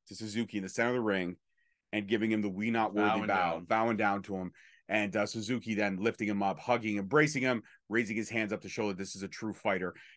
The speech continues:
Speaker 1: And that's what Suzuki, Suzuki's doing in his kind of farewell tour of pro wrestling.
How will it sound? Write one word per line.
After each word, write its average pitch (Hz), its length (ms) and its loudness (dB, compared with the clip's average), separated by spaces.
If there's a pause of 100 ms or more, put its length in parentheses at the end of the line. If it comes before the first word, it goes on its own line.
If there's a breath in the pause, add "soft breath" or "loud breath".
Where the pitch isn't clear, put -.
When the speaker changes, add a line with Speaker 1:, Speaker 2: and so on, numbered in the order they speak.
(160)
Speaker 1:
And 110 120 0
that's 120 220 2
what 120 80 -10
Suzuki, 104 460 -6
Suzuki's 107 480 -6
doing 107 260 0
in 92 80 -4
his 90 140 -10
kind 107 120 -6
of 92 80 -8
farewell 104 360 0
tour 104 320 -2
of 92 80 -4
pro - 120 -4
wrestling. 95 380 -2